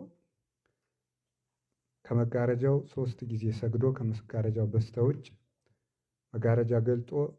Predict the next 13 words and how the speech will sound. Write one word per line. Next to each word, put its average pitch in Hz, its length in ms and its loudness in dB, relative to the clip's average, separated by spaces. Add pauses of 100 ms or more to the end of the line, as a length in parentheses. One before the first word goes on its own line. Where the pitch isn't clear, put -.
(260)
ገብቶ 117 340 2
ለታቦቱ 113 520 0
ሶስት 139 260 -2
ጊዜ 113 200 -10
ይሰግድና 120 520 -2 (2250)
ንዋያተ 147 400 4
ቅዳሴ፣ 156 360 -2 (100)
ቅዱሳቱን 160 540 -4
በሙሉ 185 380 4
ደግሞ 139 260 2
የራሳቸው 135 640 0
ጸሎት 113 340 0
አላቸው። 98 440 -8